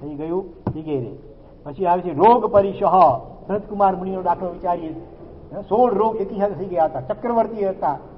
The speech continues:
અને એ દીક્ષા લીધી હતી અને એવી લબ્ધિ હતી કે રોગ મટાડી શકે, થૂંકતી, છતાં પણ એને મટાડવાનો પ્રયત્ન કર્યો નહીં. દેવતાએ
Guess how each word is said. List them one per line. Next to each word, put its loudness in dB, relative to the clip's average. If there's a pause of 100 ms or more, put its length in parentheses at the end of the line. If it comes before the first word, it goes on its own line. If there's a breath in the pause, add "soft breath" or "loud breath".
(220)
અને -10
એ -8
દીક્ષા 0
લીધી -6
હતી -6 (520)
અને -8
એવી -4
લબ્ધિ -2
હતી -8
કે -6
રોગ -2
મટાડી -4
શકે, -10
થૂંકતી, -10
છતાં -8
પણ -8
એને -8
મટાડવાનો -8
પ્રયત્ન -16
કર્યો -14
નહીં. -8 (220 loud breath)
દેવતાએ 0